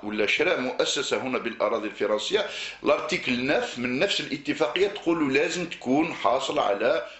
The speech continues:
الفيزا لونغ سيجور. هذا من ناحية أخرى. ولذلك اليوم في وقتنا الحالي لازم تفهموا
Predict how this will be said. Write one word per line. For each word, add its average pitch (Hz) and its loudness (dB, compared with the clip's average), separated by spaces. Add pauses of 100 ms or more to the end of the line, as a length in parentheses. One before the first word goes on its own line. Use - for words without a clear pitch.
(200)
الفيزا 87 2
لونغ 170 2
سيجور. 185 0 (300)
هذا 127 2
من 113 -2
ناحية 156 2
أخرى. - 0 (360)
ولذلك 175 0 (100)
اليوم 160 0
في 98 -6
وقتنا 101 0
الحالي 82 0 (100)
لازم 98 -2
تفهموا 98 0